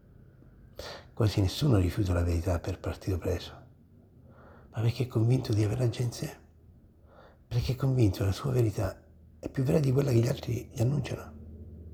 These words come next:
Ma come ci insegna il Vangelo, il rifiuto dell'ascolto della parola di Dio può produrre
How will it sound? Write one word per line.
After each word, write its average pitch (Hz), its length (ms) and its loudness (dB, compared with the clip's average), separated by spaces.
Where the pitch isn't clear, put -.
Ma 110 120 2
come 101 240 4
ci - 120 -2
insegna 92 260 0
il 82 40 -2
Vangelo, 85 540 -2
il 110 60 0
rifiuto 101 320 4
dell'ascolto 98 640 -4
della 92 180 0
parola 95 180 -2
di 104 100 0
Dio 117 240 -4
può 107 140 -2
produrre 104 640 -2